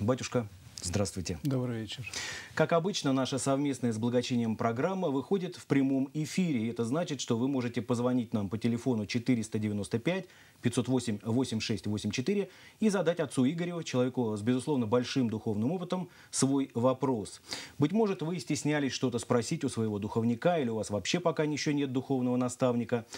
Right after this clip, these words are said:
Speaker 1: тогда вам, что называется, сюда. Ну что ж, а, батюшка, начнём, а, наш разговор. А, в наших встречах был небольшой технический перерыв, вызванный действительно техническими проблемами. Сейчас они устранены, и я действительно очень рад приветствовать вас,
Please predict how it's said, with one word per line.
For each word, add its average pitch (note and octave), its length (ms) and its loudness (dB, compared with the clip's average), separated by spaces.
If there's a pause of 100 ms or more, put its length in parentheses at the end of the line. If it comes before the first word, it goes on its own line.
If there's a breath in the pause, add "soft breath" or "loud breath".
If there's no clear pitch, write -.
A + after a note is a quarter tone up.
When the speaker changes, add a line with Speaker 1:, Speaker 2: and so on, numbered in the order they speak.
(220 loud breath)
Speaker 1:
тогда B2+ 240 4
вам, C#3+ 220 0
что - 160 -2
называется, G#2 640 -2 (240)
сюда. F#2+ 460 0 (720 loud breath)
Ну E3 100 2
что C#3+ 180 2
ж, - 180 -6
а, A2 180 2
батюшка, A2+ 380 0
начнём, D#3 500 2
а, C#3+ 140 0
наш D3 180 0
разговор. C#3+ 680 -2
А, A2+ 580 0 (380 loud breath)
в A#2+ 160 2
наших C#3+ 380 0
встречах C3 540 0
был A#2+ 200 2
небольшой B2 400 2
технический A2+ 500 0
перерыв, C3+ 480 0
вызванный G#2 560 0
действительно G#2 460 -2
техническими G2 680 0
проблемами. C3+ 640 0 (380 loud breath)
Сейчас C3+ 400 4
они A#2 180 2
устранены, B2 480 2
и B2+ 60 2
я A#2 100 0
действительно B2+ 380 0
очень B2 360 2
рад G#2 200 -2
приветствовать G#2 500 -2
вас, G2 300 -2